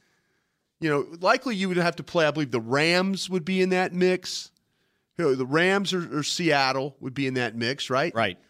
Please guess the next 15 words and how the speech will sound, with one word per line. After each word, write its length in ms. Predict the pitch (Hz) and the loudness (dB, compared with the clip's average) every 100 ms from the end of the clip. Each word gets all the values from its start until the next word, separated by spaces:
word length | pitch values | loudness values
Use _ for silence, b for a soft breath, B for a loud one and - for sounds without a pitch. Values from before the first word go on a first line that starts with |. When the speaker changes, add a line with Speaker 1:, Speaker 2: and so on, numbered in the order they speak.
| b | b
Speaker 1:
Or 220 | 170 185 180 | 4 4 4
somebody 500 | - 202 196 202 160 | 2 2 2 2 0
in 120 | 170 | 2
the 300 | 156 143 - b b b b - | 2 0 -6 b b b b -2
N 100 | 175 | 0
F 120 | 170 | 2
C 280 | - 175 151 | -2 -4 -4
South, 560 | - - 202 143 - _ _ _ _ _ _ - | -2 2 4 2 -2 _ _ _ _ _ _ -4
which 180 | 147 | -2
would 80 | 160 | -2
be 100 | 147 | -4
Carolina 680 | - - 190 175 170 165 156 | -8 0 2 4 2 2 2
or 160 | 143 143 | 0 0
New 120 | 139 | 0
Orleans. 600 | 165 156 92 85 - | 2 0 -2 -10 -18